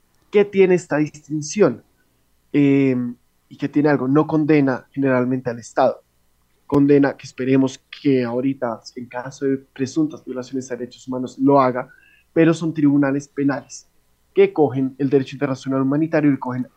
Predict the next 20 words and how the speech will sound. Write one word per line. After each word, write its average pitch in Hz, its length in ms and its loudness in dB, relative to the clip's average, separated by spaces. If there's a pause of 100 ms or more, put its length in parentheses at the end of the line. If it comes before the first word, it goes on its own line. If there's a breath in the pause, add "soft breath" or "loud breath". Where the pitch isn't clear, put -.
a 147 40 -4
este 156 280 -8 (220)
general, 135 500 -2
a 147 60 -6
este 147 160 -6
comandante, 127 560 -4 (300 soft breath)
a 151 80 0
este 151 160 -4
presidente 139 500 0
que 135 120 -2
dio 139 120 0
las 135 200 -4
órdenes. 139 500 -4 (400)
Está 139 260 -6
el 139 80 0
caso 139 240 -2
del 131 80 0
general 127 460 -2
Tadic 139 480 -2
en 127 400 -10